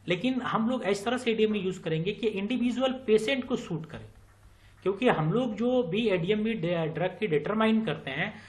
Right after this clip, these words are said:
वो drug determine करते हैं कि हमने किया और mass में उसको consider कर लिया कि सारे patients के लिए एप्लीकेबल होगा। लेकिन होता क्या है कि कभी-कभी individual to individual एडीएम में vary करता है।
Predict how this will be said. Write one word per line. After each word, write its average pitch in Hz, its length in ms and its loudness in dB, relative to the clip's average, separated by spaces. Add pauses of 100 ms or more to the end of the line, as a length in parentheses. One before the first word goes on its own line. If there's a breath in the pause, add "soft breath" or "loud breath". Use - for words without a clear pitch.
(240 loud breath)
वो 208 120 8
drug 214 320 4
determine 226 500 0
करते 214 280 0
हैं 220 140 0
कि 220 60 0
हमने 208 200 -2
किया 208 220 0
और 214 140 2
mass 175 340 8
में 185 60 -4
उसको 185 160 -6
consider 170 420 -6
कर 170 120 -8
लिया 175 120 -4
कि 196 80 -4
सारे 180 300 0
patients 180 420 -6
के 190 100 -8
लिए 143 200 -2
एप्लीकेबल 127 460 -10
होगा। 117 180 -14 (520 loud breath)
लेकिन 180 280 4
होता 196 280 4
क्या 240 180 4
है 240 80 6
कि 240 120 -4
कभी-कभी 220 580 -2
individual 226 720 0
to 185 240 -4
individual 180 640 0 (360 loud breath)
एडीएम 175 320 4
में 233 140 4
vary 165 320 6
करता 117 340 -6
है। 110 100 -14